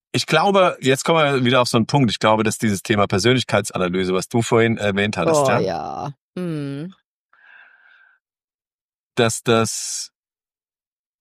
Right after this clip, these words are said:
Speaker 1: ähm, zu, also es wird wahlweise nicht oder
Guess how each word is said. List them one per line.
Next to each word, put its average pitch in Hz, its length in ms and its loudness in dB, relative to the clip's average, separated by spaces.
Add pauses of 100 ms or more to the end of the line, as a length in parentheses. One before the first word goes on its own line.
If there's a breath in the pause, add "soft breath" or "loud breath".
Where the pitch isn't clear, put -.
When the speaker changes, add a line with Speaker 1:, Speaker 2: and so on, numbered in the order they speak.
Speaker 1:
ähm, 104 1040 0 (1400)
zu, 127 420 0
also 107 220 -2
es 101 160 -2
wird - 220 -4 (280)
wahlweise 104 680 0
nicht 113 240 0
oder 98 640 0